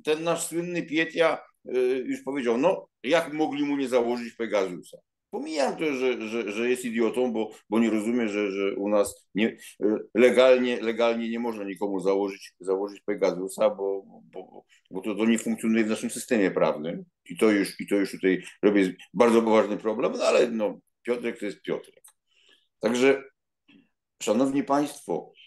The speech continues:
e, tutaj, e, biorąc, biorąc również, e, pana, e, Zbigniewa Wróbla do gry, pokazano jedno.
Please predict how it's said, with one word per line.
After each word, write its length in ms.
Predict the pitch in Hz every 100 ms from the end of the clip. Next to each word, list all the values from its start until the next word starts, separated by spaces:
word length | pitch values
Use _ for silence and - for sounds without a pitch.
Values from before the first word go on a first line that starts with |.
| _
e, 180 | 78 76
tutaj, 480 | - 98 170 170 - - _ _ _ _ _
e, 260 | 73 73 64
biorąc, 720 | 69 87 123 139 92 - - -
biorąc 500 | 80 92 110 104 -
również, 680 | 80 101 120 107 78 - - -
e, 500 | 76 71 69 71 71
pana, 480 | - 82 92 82 - _ _ -
e, 60 | 78 71 65 64 65
Zbigniewa 540 | 67 73 69 87 87 76
Wróbla 560 | 98 127 117 73 - - _ _
do 460 | 80 82 78 76 - _ _ _ _ _ _ _ _ _ _ _ _ _ _ -
gry, 600 | 71 85 78 107 - - _ _
pokazano 540 | - 92 104 110 104 101
jedno. 440 | 87 76 76 -